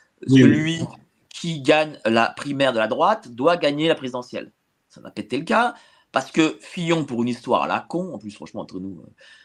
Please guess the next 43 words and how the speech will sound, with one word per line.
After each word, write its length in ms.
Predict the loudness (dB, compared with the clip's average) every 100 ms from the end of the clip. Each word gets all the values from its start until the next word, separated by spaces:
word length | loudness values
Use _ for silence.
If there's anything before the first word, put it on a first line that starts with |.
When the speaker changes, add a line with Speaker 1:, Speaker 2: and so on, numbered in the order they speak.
| _ _
Speaker 2:
Ouais, 160 | -2 0
Speaker 1:
pour 80 | 0
Speaker 2:
ouais. 60 |
Speaker 1:
nous 100 | 0
venir 280 | 0 2 2
du 120 | 2
Parlement, 500 | 2 2 2 -2 -2
je 80 | -4
sais 140 | -8 -6
très 160 | -4
bien 160 | -2 -4
que 340 | -4 -6 -10 -16 _ _ -2
quatre-vingt-quinze 720 | -2 0 0 0 0 -2 -4
pour 240 | -10 -8
cent 200 | -6 -4
des, 200 | -2 -2
des, 220 | -2 -2
des 120 | -2 -2
parlementaires 1040 | 0 0 -2 -4 -4 0 2 2 -2 -6
ont 240 | -6 -4 -2
leur 220 | -2 -2
femme, 340 | -4 -4 -2
leur 160 | -4 -4
gonzesse, 640 | -8 -10 -4 0 0 -2 -2
leur 200 | -4 -4
enfant, 560 | -8 -10 -8 -6 -8
euh, 100 | -10
comme 160 | -12 -12
attaché 320 | -12 -12 -10
parlementaire. 560 | -8 -8 -10 -10 -8 -8
Bon, 80 |
bref, 160 | -12 -20 _ _ _
voilà, 180 | -2 0
Speaker 2:
Mhm, 200 | 0 -2
mhm. 220 | -2 0 0
Speaker 1:
passons. 380 | 0 -4 -10 -12 _ _ _ _ _ 0
Donc, 240 | 0 0 -2
on, 160 | -2 -2 0
on 180 | 4 4
a 140 | 2
ça 500 | -2 0 2 2 -2 -10 _ _ _ _ _ _ -2
qui 180 | -2 -2 -2
permet 640 | 2 2 0 -2 -4 -6